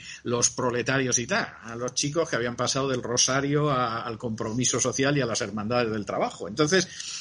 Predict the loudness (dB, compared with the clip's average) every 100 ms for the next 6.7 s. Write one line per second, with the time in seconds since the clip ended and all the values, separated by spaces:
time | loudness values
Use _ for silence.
0 | -6 4 6 6 2 -2 0 0 0 0
1 | 2 2 2 -4 -4 -4 -2 -2 0 0
2 | 0 -4 -8 -6 -4 -2 0 0 0 2
3 | 2 2 -2 -14 -20 -20 -2 0 0 -4
4 | 0 0 0 -4 -4 0 0 0 0 0
5 | 0 -2 -4 -2 2 4 4 4 2 -2
6 | -8 -14 -12 -12 -14 -18